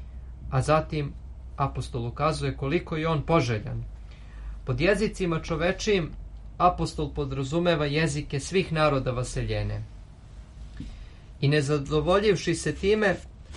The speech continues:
on dodaje i drugo preimućstvo, dakle jezike anđelske. To nije rekao zato što anđeli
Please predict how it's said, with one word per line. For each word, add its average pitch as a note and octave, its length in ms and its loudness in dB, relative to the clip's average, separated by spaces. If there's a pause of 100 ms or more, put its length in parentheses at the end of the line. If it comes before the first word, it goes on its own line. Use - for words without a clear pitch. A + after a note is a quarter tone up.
(220)
on E3 160 2
dodaje G3 460 6
i D#3+ 60 0
drugo F3+ 360 4
preimućstvo, C#3+ 920 0 (460)
dakle C#3+ 400 0
jezike D#3 580 2
anđelske. B2+ 800 2 (640)
To F3 120 0
nije G#3+ 200 6
rekao G3+ 320 2
zato F3 280 -2
što - 180 -6
anđeli D#3+ 600 4